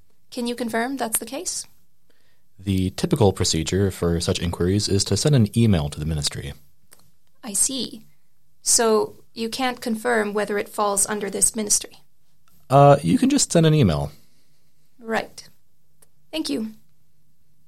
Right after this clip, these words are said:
Speaker 1: The government of Iceland does not provide any free Icelandic language classes for immigrants. The structured learning available to the country's newest residents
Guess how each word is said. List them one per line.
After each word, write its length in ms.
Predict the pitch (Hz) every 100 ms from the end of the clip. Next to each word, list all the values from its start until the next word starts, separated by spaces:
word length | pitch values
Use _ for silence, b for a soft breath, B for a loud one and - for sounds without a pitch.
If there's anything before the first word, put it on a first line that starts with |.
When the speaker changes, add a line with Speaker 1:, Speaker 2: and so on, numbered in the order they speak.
| -
Speaker 1:
The 80 | 226
government 400 | 226 262 339 349
of 120 | 311
Iceland 500 | 226 233 240 233 226
does 240 | 226 214 214
not 320 | 226 277 -
provide 480 | 277 240 233 233 -
any 200 | 247 311
free 280 | 311 262 247
Icelandic 500 | 233 - 214 208 214
language 320 | 208 190 196
classes 460 | - 202 196 190 -
for 140 | 196
immigrants. 640 | 196 202 196 - - - - - - - - - - -
The 80 | 220
structured 600 | - 226 226 - 311 254
learning 320 | 220 208 214
available 540 | 208 202 202 208 233
to 180 | 294 -
the 100 | 208
country's 540 | 202 220 190 208 196 208
newest 340 | 226 208 -
residents 600 | 202 190 196 220 -